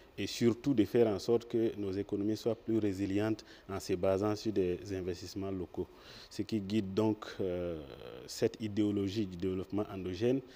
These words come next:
c'est de faire porter une bonne partie de notre économie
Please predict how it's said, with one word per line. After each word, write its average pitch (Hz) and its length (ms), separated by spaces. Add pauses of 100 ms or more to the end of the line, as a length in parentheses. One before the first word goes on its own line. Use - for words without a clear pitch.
(160)
c'est - 100
de 98 120
faire 120 260
porter 113 500
une 117 100
bonne 110 280
partie 98 320
de 98 100
notre 98 260
économie 95 560